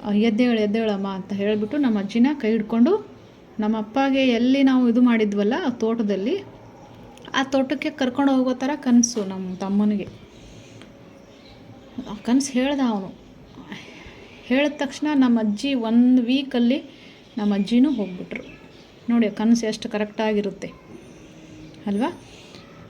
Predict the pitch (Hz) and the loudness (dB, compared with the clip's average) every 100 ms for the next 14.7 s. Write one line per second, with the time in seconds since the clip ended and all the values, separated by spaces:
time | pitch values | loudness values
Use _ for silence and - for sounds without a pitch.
0 | - - - - - 208 240 262 262 254 | -20 -20 -20 -20 -8 0 2 2 2 0
1 | - 240 262 254 240 - - 302 302 285 | -2 2 4 4 0 -4 2 4 4 0
2 | 294 339 311 233 277 320 294 311 330 359 | 0 2 2 4 6 6 4 0 0 0
3 | 370 294 311 330 320 330 330 330 349 277 | 2 4 2 2 0 2 4 4 4 2
4 | 269 269 269 254 226 226 214 220 233 233 | 0 2 4 6 4 2 2 4 6 6
5 | 233 202 202 202 175 - - - - - | 6 2 2 0 -2 -10 -14 -20 -20 -20
6 | - - - - 269 262 247 302 311 262 | -20 -20 -20 -2 4 6 6 4 4 2
7 | - 196 240 320 - - - - - - | 0 -2 -2 -4 -12 -20 -20 -20 -20 -20
8 | - - - 254 285 294 277 330 311 277 | -20 -20 -2 0 2 4 4 4 4 4
9 | 294 269 254 247 226 - - - 240 233 | 6 6 6 4 0 -6 -16 -2 0 2
10 | 233 262 262 247 262 247 247 254 247 208 | 4 4 4 6 6 6 4 4 4 0
11 | 190 175 - - - - - 247 254 233 | -4 -6 -12 -20 -20 -20 -2 4 6 6
12 | 320 285 294 285 285 285 285 320 285 240 | 4 4 4 2 0 2 2 2 2 4
13 | 233 247 233 233 226 208 - - 190 208 | 4 4 4 2 -2 -2 -6 -14 -6 -6
14 | - 277 208 190 180 175 - | -2 -2 0 -2 -4 -8 -12